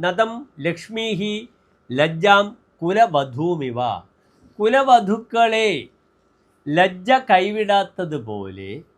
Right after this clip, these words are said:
കുലവധുക്കൾക്ക് വളരെയധികം ലജ്ജയുണ്ടാകും, നാണമുണ്ടാകും. കുലവധുക്കളെ എപ്രകാരമാണോ ലജ്ജ കൈവിടാത്തത്, അപ്രകാരം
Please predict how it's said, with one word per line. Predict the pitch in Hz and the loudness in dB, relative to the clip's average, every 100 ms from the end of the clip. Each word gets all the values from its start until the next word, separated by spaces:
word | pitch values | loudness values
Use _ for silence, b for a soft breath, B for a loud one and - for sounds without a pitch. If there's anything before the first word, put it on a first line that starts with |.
| _ _ _ _ _ | _ _ _ _ _
കുലവധുക്കൾക്ക് | 196 240 262 233 208 240 262 | -2 0 0 0 -2 -4 0
വളരെയധികം | 220 202 226 202 208 202 160 | 2 2 -2 -2 -4 -4 -6
ലജ്ജയുണ്ടാകും, | 156 143 147 202 160 131 123 117 117 | -6 -6 -2 0 -2 -6 -8 -8 -10
നാണമുണ്ടാകും. | 135 156 185 202 170 131 107 95 _ _ _ _ _ _ | -8 -6 -6 -8 -10 -10 -12 -14 _ _ _ _ _ _
കുലവധുക്കളെ | 180 202 240 214 220 226 | -4 -2 -2 -4 -4 -2
എപ്രകാരമാണോ | 208 156 208 208 208 208 202 202 | -2 -2 0 2 2 0 -4 -4
ലജ്ജ | 190 165 165 208 202 | -2 -4 -4 -6 -4
കൈവിടാത്തത്, | 156 143 151 143 127 - 110 110 98 - _ _ _ - | -4 -6 -8 -8 -8 -12 -16 -14 -14 -16 _ _ _ -4
അപ്രകാരം | - - 175 131 107 101 98 107 | -4 -2 -6 -4 -4 -6 -8 -10